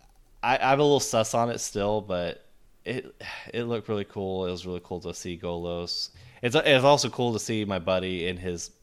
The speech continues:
you know, basically Tron and Historic, this Karn minus get a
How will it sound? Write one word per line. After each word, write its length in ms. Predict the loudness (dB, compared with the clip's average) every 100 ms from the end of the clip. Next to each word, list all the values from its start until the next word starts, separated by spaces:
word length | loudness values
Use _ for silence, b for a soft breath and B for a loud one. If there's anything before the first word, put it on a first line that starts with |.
| -16
you 100 | -12
know, 80 | -6
basically 340 | -4 -4 -6
Tron 440 | -8 -6 -4 -4 -8
and 140 | -12
Historic, 760 | -12 -12 -10 -8 -8 -10 -14 _ _ _ _ _ _ -10
this 140 | -10
Karn 340 | -2 0 0
minus 360 | 0 -4 -6 -8
get 180 | -8 -8
a 180 | -10